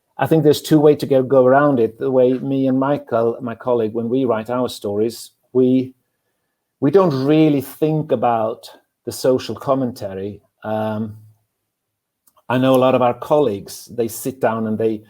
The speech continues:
they look at, at the newspapers or at the news, and they say, "Oh, I should do, I should do a book about trafficking, or I should do a book about xenophobia, phobia, or I should do a book about far-right terrorists, or I should do,"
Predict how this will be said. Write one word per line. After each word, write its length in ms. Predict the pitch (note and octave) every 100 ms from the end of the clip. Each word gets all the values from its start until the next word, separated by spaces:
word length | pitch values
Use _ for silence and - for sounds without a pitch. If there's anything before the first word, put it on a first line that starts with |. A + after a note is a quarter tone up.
| _ -
they 80 | A2+
look 400 | C3+ D3 - - _ _ _ -
at, 180 | B2+ A#2 A#2+ A#2+ B2+ -
at 160 | A#2 -
the 40 |
newspapers 640 | A2 C3 B2+ A#2+ A2+ A2+ G#2+
or 100 | A2
at 100 | A2
the 60 |
news, 340 | A2 A#2+ B2 A#2+
and 100 | A#2
they 60 |
say, 180 | A2+ A#2
"Oh, 160 | C#3+ B2
I 80 | B2
should 180 | B2+
do, 220 | A#2 A#2 -
I 80 | A2+
should 160 | G#2 B2
do 100 | A2+
a 40 |
book 260 | G2+ A2+ A2+
about 500 | G#2 G#2+ G#2 G#2+ - _
trafficking, 640 | - A#2+ - G#2+ G#2+ F#2 F#2+
or 140 | G#2+
I 80 | A2
should 160 | G#2+
do 140 | A2 A#2+
a 40 |
book 240 | A2 A2+ A#2
about 400 | A2+ A2+ A2 - _ _
xenophobia, 760 | - B2 A#2+ - B2+ G#2 G2 -
phobia, 440 | C3+ A#2 G#2 G2
or 120 | G2
I 80 | G#2+
should 180 | G#2 G#2+
do 140 | A#2+
a 40 | A2+
book 220 | A2+ A2
about 480 | G#2 A2+ A2 A2+ - _ _ _ _ - -
far-right 640 | - B2+ A#2+ A#2 A2+ A2+ _ _
terrorists, 640 | C#3 B2 G#2 F#2+ - - A2
or 100 | A2
I 40 |
should 160 | G#2+ A2
do," 240 | A#2